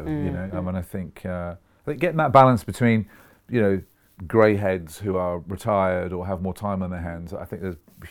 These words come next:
Speaker 1: huge role for that. Given
Speaker 2: Huge.
Speaker 1: I'm probably one of them now.
Speaker 2: Yeah,
Speaker 1: But also
Speaker 2: huge.
Speaker 1: having younger people who
Speaker 2: Mm.
Speaker 1: are active in their roles, other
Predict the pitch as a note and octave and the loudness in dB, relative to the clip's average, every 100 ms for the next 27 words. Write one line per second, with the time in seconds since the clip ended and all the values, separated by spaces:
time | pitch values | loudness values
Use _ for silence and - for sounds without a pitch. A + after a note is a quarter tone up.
0 | - A#2 A2 G2 F2 - F2 - - - | -6 -4 -2 -4 -4 -6 -10 -10 -14 -2
1 | A#3 G#3 D#3+ D#3 G#2+ G2+ - F#2+ F#2+ G2 | 2 4 4 2 0 -2 -4 -4 0 0
2 | F#2+ F2+ F#2 A2+ - B3 D4 C4 - D4+ | 0 -4 -6 -6 -4 0 0 0 -4 2
3 | F#4+ A3 C#3+ E3 A#2+ A2 A2+ G#2+ B2 B2+ | 4 6 6 2 0 -2 0 4 4 4
4 | A2+ A2+ G#2 F#2+ G2+ E3+ D#3+ G2 G2 - | -2 -4 -8 -8 -6 -2 0 0 -2 -4
5 | B2 - F#2+ G2+ G2 F#2+ F#2 F#2 F#2 F2+ | -6 -6 -6 -4 -4 -4 -4 -4 -4 -4
6 | - A2+ | -2 -2